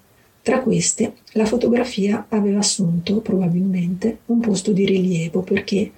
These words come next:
riportiamo ancora le parole di Roberta Valtorta, in un mondo strutturato e dominato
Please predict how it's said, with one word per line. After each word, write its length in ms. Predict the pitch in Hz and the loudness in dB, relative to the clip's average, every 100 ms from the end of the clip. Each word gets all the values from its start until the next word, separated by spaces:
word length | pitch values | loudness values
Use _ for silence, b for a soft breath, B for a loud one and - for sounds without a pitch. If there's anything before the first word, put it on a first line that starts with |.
| b b _ _ | b b _ _
riportiamo 640 | 202 180 175 170 196 185 | -2 -2 -2 -2 0 0
ancora 600 | 185 185 220 190 170 - - | 0 0 0 2 2 -2 -4
le 160 | 175 165 | -4 -2
parole 420 | 180 180 180 175 | 0 2 2 2
di 320 | 175 185 185 | 0 -2 -4
Roberta 440 | - 180 180 185 170 | -4 -2 0 0 0
Valtorta, 680 | 196 226 190 185 - 233 240 b b b b b b b - | 0 0 0 -2 -2 -4 -6 b b b b b b b -2
in 140 | 220 | 2
un 100 | 233 | 4
mondo 540 | 240 175 160 156 165 170 | 4 4 2 2 0 -2
strutturato 720 | - 175 175 190 190 190 180 | -2 -2 0 0 0 0 0
e 20 | |
dominato 800 | 185 202 196 175 151 - 160 | 2 2 2 2 0 0 -4